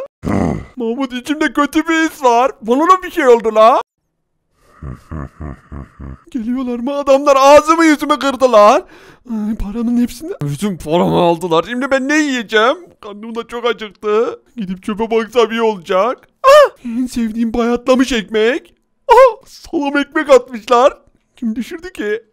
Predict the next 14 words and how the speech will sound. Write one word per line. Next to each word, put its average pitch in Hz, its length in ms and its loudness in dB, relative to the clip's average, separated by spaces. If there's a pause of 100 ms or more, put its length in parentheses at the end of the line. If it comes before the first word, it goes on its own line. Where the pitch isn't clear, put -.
(120)
Paramın 262 340 2
hepsini 285 360 2
harcasam 254 440 2
bu 254 80 -4
kadar 240 240 4
güzel 214 340 -6
yemek 226 360 -2
yiyemezdim. 214 680 0 (560)
Bugün 269 300 0
ziyafet 262 600 2
var. 202 180 2
Gidip 185 360 -18
yiyelim 196 260 -6
şunları. 196 680 -4